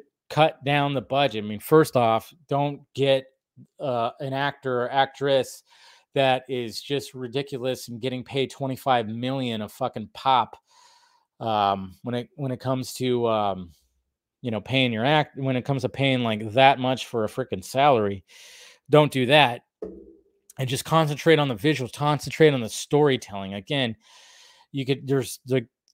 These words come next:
there's filmmakers out there like your Nolans and your Snyders and stuff like that, that know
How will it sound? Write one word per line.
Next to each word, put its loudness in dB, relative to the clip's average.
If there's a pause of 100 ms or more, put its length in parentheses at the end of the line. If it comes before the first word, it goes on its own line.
(260)
there's 2
filmmakers 2
out 4
there -2
like -6
your -6
Nolans -6
and -8
your -10
Snyders -6
and -18
stuff -14
like -8
that, -4 (160)
that 2
know 2